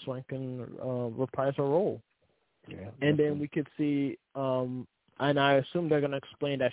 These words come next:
Speaker 1: she wasn't able to come to the funeral because, um, if she,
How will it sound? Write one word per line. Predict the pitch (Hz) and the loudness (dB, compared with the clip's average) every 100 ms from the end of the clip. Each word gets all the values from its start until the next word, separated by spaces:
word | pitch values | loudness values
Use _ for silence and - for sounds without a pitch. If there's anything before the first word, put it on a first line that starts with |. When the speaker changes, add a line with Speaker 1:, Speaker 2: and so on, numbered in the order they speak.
| - | 0
Speaker 1:
she | 139 | 0
wasn't | 135 131 | 0 0
able | 127 127 | -2 0
to | 127 | -2
come | 139 123 | -2 -4
to | 127 | -4
the | 113 | -4
funeral | - 202 175 117 110 | -2 0 2 0 -2
because, | 110 - 113 107 107 - - _ - - _ - - _ | -4 0 0 0 -4 -14 -20 _ -20 -20 _ -20 -20 _
um, | 120 123 127 120 101 | 0 2 4 2 0
if | 123 - - | -4 -4 2
she, | 139 127 | 4 2